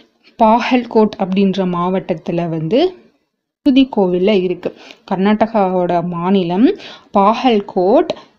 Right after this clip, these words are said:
மெஹுதி கோவில்ல இது வந்து இந்த கல்வெட்டு இன்னமும் வந்து பாதுகாத்துட்டு வராங்க. இதுல வந்து யார் எழுதுந்து அப்படின்னு சொல்லி பார்த்தீங்கன்னா,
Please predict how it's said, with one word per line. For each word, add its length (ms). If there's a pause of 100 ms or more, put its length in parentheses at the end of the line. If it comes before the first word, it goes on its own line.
(420)
மெஹுதி 560
கோவில்ல 500
இது 260
வந்து 260 (260)
இந்த 200
கல்வெட்டு 520
இன்னமும் 400
வந்து 280
பாதுகாத்துட்டு 600
வராங்க. 380 (420)
இதுல 280
வந்து 240
யார் 400
எழுதுந்து 640
அப்படின்னு 320
சொல்லி 160
பார்த்தீங்கன்னா, 460